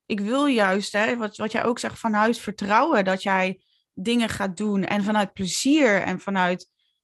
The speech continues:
hè, eh, d-, dat je het ook gelooft. Vanuit jezelf. En niet omdat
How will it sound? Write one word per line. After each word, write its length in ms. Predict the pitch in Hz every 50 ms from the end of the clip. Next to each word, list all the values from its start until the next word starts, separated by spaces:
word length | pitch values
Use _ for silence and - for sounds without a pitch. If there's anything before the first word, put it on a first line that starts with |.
| _ _
hè, 260 | - - 202 220 254
eh, 880 | 285 - - - - - 208 202 202 202 196 190 190 190 - - - - - - _ - _ _ _ _ _ _ _ _ _ _ _ _ _ _ _ - _ _ _ _ _
d-, 100 | - - -
dat 240 | - 196 240 240 226
je 60 | 240
het 120 | 214 - -
ook 140 | 226 220 -
gelooft. 920 | - - 202 185 190 208 277 440 349 - - - - - - - - _ _ _ _ _ _ _ _ _ _ _ _ _ _
Vanuit 340 | - 247 247 240 240 240 -
jezelf. 680 | 220 196 - - - 247 302 403 311 185 123 - -
En 200 | - - 226 226
niet 220 | 226 262 294 - -
omdat 400 | - 247 233 214 214 214 -